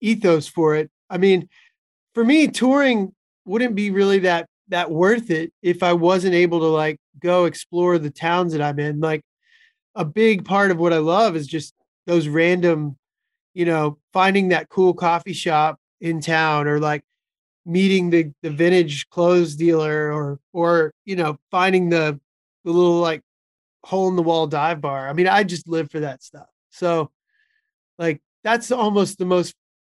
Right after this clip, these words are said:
rewarding part of touring. And so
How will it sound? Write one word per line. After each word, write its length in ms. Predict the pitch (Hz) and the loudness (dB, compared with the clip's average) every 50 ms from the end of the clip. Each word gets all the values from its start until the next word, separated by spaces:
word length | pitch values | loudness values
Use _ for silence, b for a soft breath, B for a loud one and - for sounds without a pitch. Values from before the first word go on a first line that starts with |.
| _ _ | _ _
rewarding 460 | 220 180 180 180 196 196 196 185 170 143 | -2 0 2 2 4 4 2 2 0 0
part 240 | - 180 202 220 | -2 -2 0 0
of 140 | 220 170 - | 0 -2 -4
touring. 460 | - 185 170 160 160 156 151 147 147 - _ _ _ _ _ _ _ _ _ _ _ _ _ | -6 -4 -2 0 0 -2 -2 -4 -6 -12 _ _ _ _ _ _ _ _ _ _ _ _ _
And 160 | - 175 165 151 | -10 -10 -10 -8
so 480 | - - 185 175 170 165 165 156 151 | -2 0 2 2 2 0 0 -2 -4